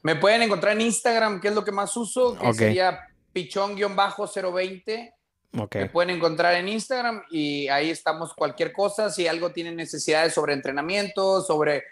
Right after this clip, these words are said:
Speaker 1: a lo mejor que les explique algo, si alguien que me escuchó quiere empezar a entrenar y le gustaría como que a lo mejor que yo le dé mi punto de vista ya más personalizado en el aspecto de que, "Oye, Pichón,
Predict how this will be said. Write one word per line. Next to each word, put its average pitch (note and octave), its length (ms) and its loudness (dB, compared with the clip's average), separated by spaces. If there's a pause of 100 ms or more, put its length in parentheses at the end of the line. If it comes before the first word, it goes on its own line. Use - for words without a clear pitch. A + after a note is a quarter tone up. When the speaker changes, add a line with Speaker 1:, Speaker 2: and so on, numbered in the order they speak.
(180)
Speaker 1:
a D3 80 2
lo D#3+ 80 4
mejor F3 220 2
que F#3 100 -4
les D#3+ 140 -2
explique E3 440 -4
algo, G3+ 260 4
si F3+ 160 -4
alguien G3+ 240 -2
que F3+ 80 -6
me E3+ 120 -8
escuchó F#3+ 560 4 (320)
quiere F#3+ 200 2
empezar F#3 380 -2
a - 20 -2
entrenar F#3 580 -2
y F#3 120 0
le E3+ 100 2
gustaría E3 520 -4
como E3+ 220 -10
que E3 80 -8
a D#3+ 40 -4
lo D#3 80 -2
mejor E3 260 -2
que F3+ 120 -4
yo F#3 100 0
le F#3 80 0
dé F#3 100 0
mi F#3 140 -4
punto F#3 320 -4
de F3 60 4
vista F3+ 240 0
ya F3+ 120 2
más F3+ 200 -2
personalizado E3+ 720 -2
en F#3 80 0
el F3 100 -2
aspecto F3 380 -2
de E3+ 140 0
que, D#3 100 -4
"Oye, F#3+ 160 2
Pichón, G3 420 -4